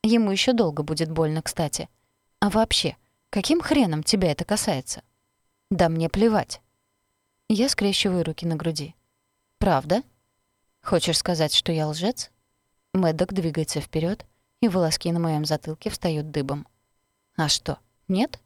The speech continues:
Он приближается ко мне. Его глаза на мгновение задерживаются на моих губах и тут же ловят мой взгляд. "Почему от тебя столько проблем?" "Ничего подобного", отвечаю я ему, следя за кончиком его языка,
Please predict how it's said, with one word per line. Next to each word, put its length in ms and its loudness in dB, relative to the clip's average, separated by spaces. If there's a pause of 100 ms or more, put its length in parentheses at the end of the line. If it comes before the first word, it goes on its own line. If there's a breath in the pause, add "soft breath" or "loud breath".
(760)
Он 120 2
приближается 680 0
ко 120 -4
мне. 320 -6 (280)
Его 300 0
глаза 380 0
на 80 0
мгновение 560 -2
задерживаются 720 -2
на 60 -2
моих 280 -8
губах 400 -6 (460)
и 80 2
тут 180 0
же 140 0
ловят 320 0
мой 180 0
взгляд. 420 -6 (1000)
"Почему 460 2
от 180 -6
тебя 260 0
столько 420 -2
проблем?" 520 0 (920)
"Ничего 460 2
подобного", 560 0 (520)
отвечаю 540 -2
я 140 -4
ему, 260 -6 (300)
следя 400 2
за 120 0
кончиком 480 -4
его 240 -2
языка, 480 -4